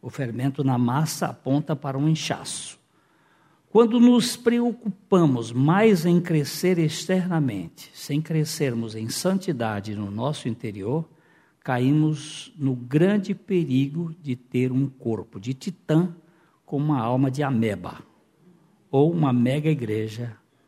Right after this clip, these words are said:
com a vida microscópica. Esse é o gri-, é o grande perigo. Tem aquilo, tudo funciona, como disse o doutor Samuel Chadwick. A,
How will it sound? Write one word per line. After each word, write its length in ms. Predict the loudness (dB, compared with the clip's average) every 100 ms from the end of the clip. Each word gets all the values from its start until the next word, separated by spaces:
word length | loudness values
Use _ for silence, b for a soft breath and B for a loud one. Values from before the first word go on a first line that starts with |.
| _
com 200 | -2 -2
a 80 |
vida 320 | -2 -8 -6 -6
microscópica. 920 | -8 -8 -12 -14 -18 -20 -20 -20 -20 -20 _ _ _ _ _ _ _ _ _ _
Esse 200 | -6 -2
é 40 | -4
o 20 |
gri-, 220 | -4 -8 -6
é 60 |
o 40 | -2
grande 280 | 0 0
perigo. 560 | -2 -6 -6 -10 -18 -20 _ b b b b b b b 0
Tem 220 | 4 6
aquilo, 400 | 4 2 2 2
tudo 240 | 0 0
funciona, 880 | 2 2 2 0 0 2 0 -4 -10 _
como 260 | -2 0 0
disse 320 | 0 -2 -4
o 20 |
doutor 540 | -6 -2 0 0 -2 b b b b b b b b b _ _ -10 -6 -2
Samuel 540 | 2 4 6 6 4
Chadwick. 760 | 2 2 4 4 2 0 -6 -10 -12 -20 _ _ _ b b b b _ _ _ _
A, 160 | -2